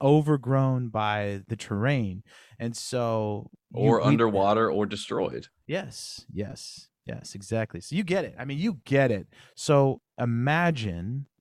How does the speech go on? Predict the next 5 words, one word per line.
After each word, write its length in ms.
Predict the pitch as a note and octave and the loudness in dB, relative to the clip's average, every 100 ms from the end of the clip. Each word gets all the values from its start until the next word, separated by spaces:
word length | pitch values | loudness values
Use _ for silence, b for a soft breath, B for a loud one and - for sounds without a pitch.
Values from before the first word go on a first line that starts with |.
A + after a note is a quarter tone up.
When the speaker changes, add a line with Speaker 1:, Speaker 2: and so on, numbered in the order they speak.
| _ _ _ - | _ _ _ -6
Speaker 1:
now 500 | G#2 F#2+ F#2 F#2 G#2+ _ _ _ _ - | -4 -4 -4 -6 -10 _ _ _ _ -2
all 540 | B2 B2+ C3 C3 C3 | 2 4 4 4 2
the 100 | C3 | 2
weird 420 | A#2 A#2+ A#2+ A2+ | 0 2 2 0
creatures 920 | - - A#2 A2 - F#2 F#2 F#2 - | -4 -2 0 0 -2 -4 -4 -8 -14